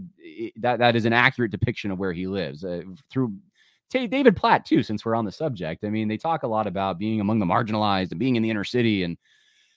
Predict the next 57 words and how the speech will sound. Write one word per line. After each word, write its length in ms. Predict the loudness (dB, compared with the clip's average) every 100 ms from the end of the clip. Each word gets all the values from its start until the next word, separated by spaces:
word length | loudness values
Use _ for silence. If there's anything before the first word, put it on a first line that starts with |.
| -2
and 120 | 2
then 400 | 2 2 -2 -6
you 100 | -6
look 160 | -4 -4
at 80 | -4
where 120 | -2
they 120 | -2
live, 300 | -2 -2 -4
and 80 | -8
it's, 140 | -8
like, 160 | -10 -8
the 80 | -10
whitest 420 | -4 -4 -4 -8
neighborhood, 520 | -12 -12 -12 -14 -12
right, 280 | -8 -6 -6 -6
around. 440 | -6 -4 -4 -8 -14 _
Um, 300 | -8 -6 -4
but 80 | 2
anyway, 260 | 2 2 -4 _ _ _ _ _ 2
uh, 180 | 4 4
the 140 | 4
next 280 | 2 0 0
one 180 | 0 2
is, 200 | 2 2
"I've 140 | -2 -2
seen 220 | 0 2
over 220 | 4 4
and 120 | 4
over, 300 | 2 0 -2
again, 320 | -2 -2 -2 -2
people 320 | -4 -4 -4
who 120 | -4
cover 340 | -4 -2 0
their 200 | 0 0
own 160 | 0 0
internal 380 | 0 -2 -4 -4
shame 340 | -6 -4 -4
and 120 | -2
guilt 300 | 0 0 -2 _ _ _ -4
with 80 | -4
a 60 |
seeming 360 | -2 0 2 2
mission 340 | 2 0 -2
to 80 | -2
shame 360 | -6 -6 -4 0
others 300 | 2 0 -2
for 140 | -6
the 60 | -4
very 220 | -2 -2
things 280 | -2 -4 -4
to 100 | -6
which 220 | -6 -6
they 120 | -6
are 220 | -4 -6 -10
secretly 560 | -16 -6 -4 -2 -2 -4
in 100 | -4
bondage. 500 | -6 -8 -10 -16